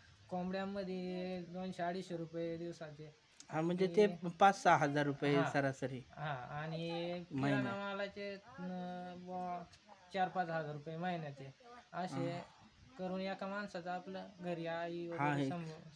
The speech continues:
Speaker 1: सांभाळ-, सांभाळ.
Speaker 2: आणि, अं, म्हणजे येत-, किराणामधनं तुला एक पाच सहा हजार रुपये उत्पन्न आहे
Speaker 1: हा.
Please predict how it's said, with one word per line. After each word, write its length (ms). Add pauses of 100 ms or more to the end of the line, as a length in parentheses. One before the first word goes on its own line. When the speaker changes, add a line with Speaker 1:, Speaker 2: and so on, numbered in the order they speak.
Speaker 1:
सांभाळ-, 300
सांभाळ. 480
Speaker 2:
आणि, 600 (840)
अं, 180
म्हणजे 560 (160)
येत-, 520 (160)
किराणामधनं 720
तुला 180
एक 280
पाच 240
सहा 100
हजार 240
रुपये 300
उत्पन्न 400
आहे 180
Speaker 1:
हा. 180